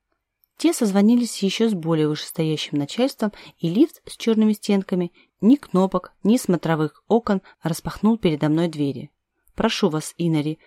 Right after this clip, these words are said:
приказал один из охранников. Я нерешительно шагнула в похожую на гроб маленькую каморку.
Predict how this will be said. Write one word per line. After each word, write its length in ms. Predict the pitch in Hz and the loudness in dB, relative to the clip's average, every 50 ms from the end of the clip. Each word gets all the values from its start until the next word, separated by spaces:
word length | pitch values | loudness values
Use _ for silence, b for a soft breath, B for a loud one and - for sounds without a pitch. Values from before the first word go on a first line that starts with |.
| b b b - | b b b -8
приказал 440 | 143 156 - - 160 160 196 202 | -8 -6 -4 -4 -2 0 2 2
один 280 | 208 180 147 151 156 156 | 2 2 2 0 0 0
из 80 | 151 165 | 0 -2
охранников. 680 | 160 - - 151 147 139 135 127 - - - - - _ _ _ _ _ _ _ _ | -6 -6 -6 -4 -4 -4 -6 -6 -8 -12 -16 -16 -20 _ _ _ _ _ _ _ _
Я 180 | - 160 233 | -2 2 6
нерешительно 680 | 285 294 285 240 214 202 - - 214 214 233 208 190 180 | 8 8 8 8 6 2 2 2 0 2 2 2 2 0
шагнула 440 | - - 165 156 180 220 247 226 190 | 0 -4 -4 0 0 2 2 2 0
в 60 | - | -2
похожую 420 | - 170 - - 180 160 156 156 | -4 -8 -4 -4 -4 -2 0 0
на 140 | 151 151 151 | 0 0 0
гроб 260 | 147 156 208 240 - | 2 2 0 0 0
маленькую 420 | 175 170 175 175 175 170 - - - | 0 -2 -2 -2 -2 -4 -8 -12 -8
каморку. 540 | - 185 180 170 156 143 - - - - | -4 -2 -2 0 -2 -2 -4 -8 -14 -16